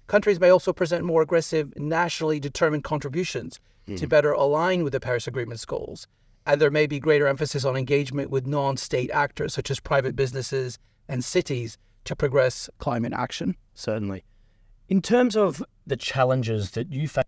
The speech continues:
Speaker 2: as a C E O and that many of your peers face, can you talk us through what's on your agenda moving forward?
Speaker 1: Well, we can agree that climate change is at the top of every C E O's agenda, um, and despite other challenges they face,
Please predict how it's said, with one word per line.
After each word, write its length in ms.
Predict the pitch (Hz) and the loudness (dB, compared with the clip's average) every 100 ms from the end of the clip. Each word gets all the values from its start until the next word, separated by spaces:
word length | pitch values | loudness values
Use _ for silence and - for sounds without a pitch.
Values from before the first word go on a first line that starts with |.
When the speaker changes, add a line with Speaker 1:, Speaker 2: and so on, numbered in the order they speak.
| - | -2
Speaker 2:
as 100 | 110 | -4
a 80 | 107 | -4
C 260 | 120 110 | -2 0
E 60 | 107 | 4
O 120 | 110 | 4
and 100 | 107 | 4
that 100 | 127 | 2
many 200 | 123 117 | 0 0
of 80 | 104 | 0
your 120 | 104 | -4
peers 340 | - 127 131 | -4 -4 -4
face, 240 | - 98 - | -2 -2 -4
can 140 | - | -6
you 60 | 147 | -6
talk 220 | - 190 | -4 -2
us 120 | 170 | -2
through 160 | 160 143 | -2 0
what's 200 | 143 - | 0 0
on 120 | 139 | -2
your 180 | 139 160 | 2 0
agenda 320 | 123 110 104 | 2 0 0
moving 300 | 101 98 98 | -2 -4 -6
forward? 360 | - 95 92 - _ _ _ _ _ _ _ _ | -6 -6 -8 -12 _ _ _ _ _ _ _ _
Speaker 1:
Well, 120 | 180 | 4
we 80 | 175 | 6
can 120 | 208 | 4
agree 180 | 196 190 | 2 2
that 120 | 170 | 2
climate 340 | - 175 160 156 | 2 2 2 0
change 300 | 165 147 139 | -2 -2 -2
is 80 | 135 | -2
at 120 | 127 | -2
the 60 | |
top 200 | 151 143 | 0 0
of 100 | 135 - | -2 0
every 380 | 160 151 135 113 | 2 2 0 -2
C 300 | - 127 120 | -4 -8 -4
E 40 | 110 | -2
O's 160 | 110 | -2
agenda, 540 | 120 113 123 117 135 151 - | -4 -2 -2 0 -2 -2 -6
um, 300 | 143 127 127 | -4 -4 -4
and 120 | 135 | -6
despite 400 | 131 - 170 147 | -8 -2 0 0
other 220 | - 147 139 | 0 0 0
challenges 480 | 147 135 127 131 | 0 0 0 0
they 160 | 127 151 | 2 2
face, 460 | - 113 107 - | 0 -4 -4 -8